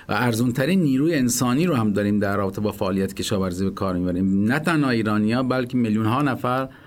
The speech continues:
افغانی که در ایران دارن کار می‌کنن، اینا هم در واقع با قیمتی الان یه چیز حدود هفت دلار در روز حد اکثر دارن کار می‌کنن، در صورتی که بازار جهانی هفت دلار تا نه دلار در ساعت.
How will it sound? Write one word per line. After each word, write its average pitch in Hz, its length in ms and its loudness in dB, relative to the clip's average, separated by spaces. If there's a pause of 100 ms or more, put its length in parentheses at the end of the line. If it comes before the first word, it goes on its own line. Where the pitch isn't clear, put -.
(500)
افغانی 117 500 0
که 120 120 -4
در 113 140 0
ایران 101 280 0
دارن 98 260 0
کار 98 220 -2
می‌کنن، 98 500 0
اینا 120 260 2
هم 165 100 0
در 107 180 0
واقع 104 240 0
با 117 420 0
قیمتی 110 680 -2
الان 104 380 0
یه 110 120 0
چیز 107 120 -8
حدود 107 180 -2
هفت 156 400 -6
دلار 123 320 0
در 104 220 0
روز 107 440 -2
حد 101 240 -4
اکثر 98 400 -4
دارن 85 260 -6
کار 87 220 -8
می‌کنن، 90 200 -6
در 95 160 -2
صورتی 120 340 -2
که 117 200 -4 (440)
بازار 117 380 0
جهانی 131 300 0
هفت 147 280 -4
دلار 131 400 0
تا 123 140 -2
نه 147 260 2
دلار 127 260 0
در 104 160 -2
ساعت. 95 460 -4